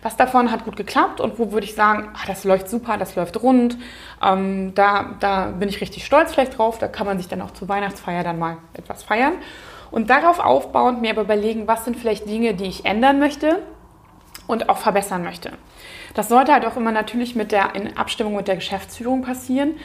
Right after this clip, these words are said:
aber grundsätzlich würde ich da immer empfehlen, dass man sich selbst erstmal in seinem stillen Kämmerlein überlegt, was, ähm,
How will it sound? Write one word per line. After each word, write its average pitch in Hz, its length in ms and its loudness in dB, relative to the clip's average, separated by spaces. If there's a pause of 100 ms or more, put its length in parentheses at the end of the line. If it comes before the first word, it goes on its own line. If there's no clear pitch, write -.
(260)
aber 208 260 6
grundsätzlich 247 640 0
würde 220 140 -4
ich 214 60 -8
da 220 100 4
immer 220 100 2
empfehlen, 214 380 0
dass 208 160 0
man 208 100 -4
sich 196 120 -4
selbst 220 340 4
erstmal 208 320 0
in 185 40 -6
seinem 214 380 2
stillen 202 460 -2
Kämmerlein 202 600 0
überlegt, 185 560 0 (380)
was, 202 480 2
ähm, 202 460 2